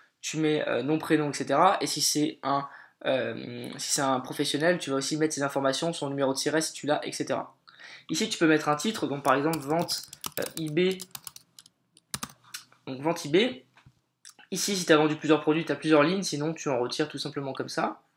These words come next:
La référence, tu peux mettre le numéro d'objet, par exemple, euh,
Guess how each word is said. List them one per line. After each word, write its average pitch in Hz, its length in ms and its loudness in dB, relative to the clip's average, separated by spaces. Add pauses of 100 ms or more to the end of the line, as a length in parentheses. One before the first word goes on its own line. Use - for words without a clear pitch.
(460)
La 151 140 8
référence, 170 420 4
tu - 100 -8
peux 143 60 0
mettre 143 220 -2
le 139 60 -2
numéro 139 340 2
d'objet, 143 280 2
par 139 200 2
exemple, 139 340 -4
euh, 120 240 -6